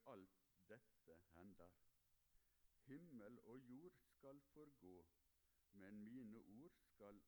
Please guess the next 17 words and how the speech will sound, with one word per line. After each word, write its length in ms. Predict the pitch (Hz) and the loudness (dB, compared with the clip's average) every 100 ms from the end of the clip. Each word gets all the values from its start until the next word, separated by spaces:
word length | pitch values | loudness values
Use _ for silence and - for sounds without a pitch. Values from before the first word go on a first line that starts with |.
| 85 | -2
aldri 500 | 101 113 104 90 85 - - - | 0 0 -4 -4 -4 -8 -18 -14
forgå. 400 | - 87 - 95 90 - - - - - - - - - - - - 1077 1077 1077 - - - - - - | -10 -10 -4 -4 -4 -8 -14 -16 -18 -16 -16 -14 -12 -12 -12 -16 -14 -12 -12 -14 -16 -18 -18 -16 -8 0
Ta 120 | 135 | 2
dykk 260 | 131 135 131 | 4 2 4
i 100 | 131 | 4
vare, 460 | 123 123 143 117 98 104 - - - | 8 10 10 8 4 2 -6 -16 -2
og 100 | 117 | 2
lat 300 | 127 123 120 | 4 4 2
ikke 220 | 117 107 | -4 -2
hjarta 500 | 104 113 127 - 117 | 0 2 0 -4 -4
dykkar 380 | 98 95 - 101 | 0 -2 0 -2
bli 200 | 95 95 | 0 -2
sløva 680 | 104 - 107 98 110 - 87 85 - | -4 -6 0 4 4 2 0 -2 -4
av 180 | 92 95 110 | -4 -2 2
rangel 420 | 123 120 104 101 | 4 4 2 0
og 120 | 110 | 0
drikk 300 | 101 123 139 | -2 -4 -6